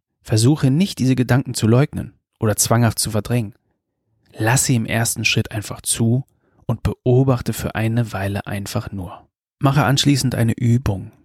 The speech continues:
die deine Gedanken zwar nicht negiert, allerdings auch nicht in den Mittelpunkt stellt. Beobachte deine Umgebung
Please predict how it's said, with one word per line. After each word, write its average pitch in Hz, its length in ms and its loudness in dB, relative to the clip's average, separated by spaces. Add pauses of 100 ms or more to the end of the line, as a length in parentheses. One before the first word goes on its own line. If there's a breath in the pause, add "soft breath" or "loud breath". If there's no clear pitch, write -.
(180)
die - 80 -6
deine 107 240 2
Gedanken 110 500 -2
zwar 110 220 0
nicht 104 180 0
negiert, 104 720 -2 (200)
allerdings 113 420 2
auch 110 220 2
nicht 123 180 0
in 120 100 0
den 120 120 2
Mittelpunkt 107 480 -2
stellt. - 460 -6 (960)
Beobachte 160 560 2
deine 127 300 4
Umgebung 104 680 -2